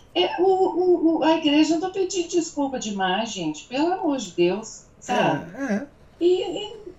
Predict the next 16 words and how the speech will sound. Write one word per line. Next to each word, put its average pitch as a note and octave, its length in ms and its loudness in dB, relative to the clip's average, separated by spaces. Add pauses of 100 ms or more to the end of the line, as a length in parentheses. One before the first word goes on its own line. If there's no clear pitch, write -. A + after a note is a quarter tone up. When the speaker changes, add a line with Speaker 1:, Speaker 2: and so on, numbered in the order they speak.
(220)
Speaker 1:
não B3+ 160 2
é, E4 600 2
assim, A3 360 -2
e, C#4+ 280 2
e F4 60 6
às D4 200 2
vezes D4 560 -2
pra D#4 100 2
situações A3+ 1000 -2
que F4+ 260 -2
não - 280 0
cabem D#4+ 600 -2
esse E4 160 -4
pedido B3+ 360 2
de B3 100 -12
desculpa. C4 840 2